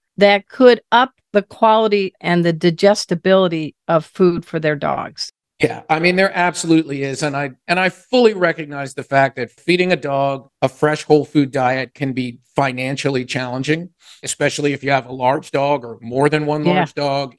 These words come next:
Speaker 2: It can be daunting. So I think step one is realize that, again, like, look at it through the lens of, of us as people. You know,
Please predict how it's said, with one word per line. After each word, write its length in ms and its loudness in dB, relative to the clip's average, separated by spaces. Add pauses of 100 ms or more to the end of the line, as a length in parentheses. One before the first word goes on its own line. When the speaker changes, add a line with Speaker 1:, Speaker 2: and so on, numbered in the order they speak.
Speaker 2:
It 200 -2
can 160 -4
be 140 -4
daunting. 460 -2 (140)
So 500 2
I 80 2
think 260 -4
step 380 -4
one 380 -2
is 300 -6
realize 600 -2
that, 300 -6 (300)
again, 340 0
like, 240 -2
look 160 2
at 160 0
it 100 -6
through 140 -6
the 100 -2
lens 380 -8
of, 200 -8
of 220 0
us 240 0
as 120 -12
people. 440 -12 (320)
You 80 2
know, 220 -2